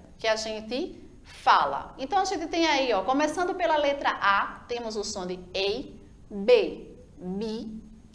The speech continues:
C, si, D, di, E, I,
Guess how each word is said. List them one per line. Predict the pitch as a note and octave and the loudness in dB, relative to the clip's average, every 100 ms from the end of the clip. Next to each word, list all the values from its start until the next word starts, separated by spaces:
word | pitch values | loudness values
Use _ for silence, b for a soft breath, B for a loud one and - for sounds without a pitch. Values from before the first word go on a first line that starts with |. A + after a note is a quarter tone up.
| - | -18
C, | - - - B3+ D#3+ - - - - | -14 -6 2 2 2 -6 -14 -20 -18
si, | - - - C#4 B3 C4+ - - - - - - | -14 -12 -6 -4 -4 -6 -12 -20 -20 -20 -20 -14
D, | G3+ A#3 A3+ D#3+ - - - - - | 2 6 6 4 -6 -14 -18 -18 -10
di, | F#3 G3 A#3+ A3+ B3+ A3+ - - b b b b - | -6 -2 -2 -2 -6 -12 -16 -20 b b b b 0
E, | C4+ A#3 E3 - - - - - | 2 2 0 -8 -18 -20 -20 -6
I, | A#3+ A#3 G#3+ - - | -4 -4 -6 -10 -18